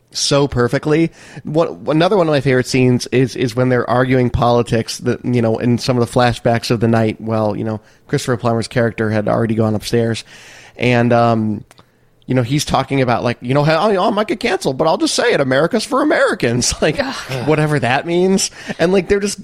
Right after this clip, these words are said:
Speaker 1: and then Toni Collette is, is playing this, um, hippy dippy,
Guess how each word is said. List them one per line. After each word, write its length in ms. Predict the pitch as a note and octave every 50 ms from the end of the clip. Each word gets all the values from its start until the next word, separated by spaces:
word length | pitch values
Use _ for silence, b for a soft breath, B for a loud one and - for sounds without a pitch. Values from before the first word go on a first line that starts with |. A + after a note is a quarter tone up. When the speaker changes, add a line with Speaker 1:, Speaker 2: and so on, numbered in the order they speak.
| -
Speaker 1:
and 180 | - - E3+ E3+
then 120 | E3+ E3+
Toni 280 | - - F3 E3+ F#3 F3+
Collette 380 | - D#3+ C#3+ C3+ C3+ C#3 -
is, 180 | C3 C#3 B2 -
is 260 | - B2 C#3 C3 A2+ -
playing 500 | - - - C3 B2+ B2+ C3 C3 C3 A#2+
this, 260 | A2+ A#2 A2+ - -
um, 460 | A#2+ A2 A2 A2 A2 G#2+ G#2 G2+ G2+ - _ _ _ _ _ _ _ _ _ _ _ _ _ _ -
hippy 480 | - - - E3+ - - E3+ E3 D#3+
dippy, 680 | A#2+ C3+ C#3 C#3 - C#3 C3+ C3+ C3 B2+ B2 B2 A#2